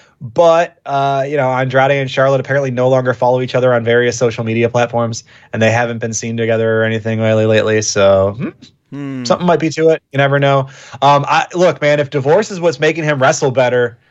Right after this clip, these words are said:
Speaker 1: and I hate to be selfish, but this is one of the best matches I've seen him work lately. He was great tonight.
Speaker 2: He was, actually, and he was, and, and I noticed he actually was wearing proper wrestling clothes for once instead of, you know, suit pants.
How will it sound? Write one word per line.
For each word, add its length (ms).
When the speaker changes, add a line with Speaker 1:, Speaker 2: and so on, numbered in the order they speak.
Speaker 1:
and 200
I 80
hate 160
to 80
be 100
selfish, 560
but 240
this 160
is 80
one 140
of 80
the 100
best 240
matches 300
I've 100
seen 180
him 200
work 200
lately. 360
He 120
was 160
great 280
tonight. 380
Speaker 2:
He 160
was, 340
actually, 380
and 200
he 140
was, 320
and, 160
and 140
I 140
noticed 280
he 100
actually 240
was 160
wearing 300
proper 320
wrestling 400
clothes 340
for 200
once 260
instead 240
of, 240
you 60
know, 100
suit 340
pants. 460